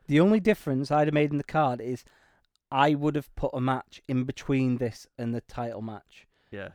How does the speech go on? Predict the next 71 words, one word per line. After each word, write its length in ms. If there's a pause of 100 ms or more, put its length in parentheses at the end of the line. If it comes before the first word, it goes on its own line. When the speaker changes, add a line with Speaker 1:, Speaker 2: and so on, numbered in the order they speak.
Speaker 1:
to 140
let 140
the 80
crowd 400
come 240
down 240
a 20
Speaker 2:
Yeah, 40
Speaker 1:
bit 100
Speaker 2:
but 60
Speaker 1:
to 60
Speaker 2:
there's, 100
Speaker 1:
come 100
back 100
Speaker 2:
th-, 120
there's 200
Speaker 1:
up. 60
Speaker 2:
a 40
lot 160
of 60
ma-, 180
you, 160
you, 280
you, 160
Speaker 1:
No, 140
I 40
Speaker 2:
you, 40
Speaker 1:
mean, 140
I'd 160
Speaker 2:
yeah. 100
Speaker 1:
have 160
switched 300
around 140
the 80
card 340
and 140
Speaker 2:
Yeah. 120
Speaker 1:
made, 240
and 180
put 160
one 100
of 120
the 80
matches 320
from 140
earlier 200
on 100
the 80
night 380
here. 440 (460)
Speaker 2:
Yeah. 180
Speaker 1:
Just 240
to 100 (120)
switch 320
things 300
up. 60
Speaker 2:
Maybe 160
the 80
Cody 280
match 320
to 280
cool 200
them 100
down 180
a 40
bit. 180 (120)
Speaker 1:
Or 140
even 180
just 200
a 40
segment. 600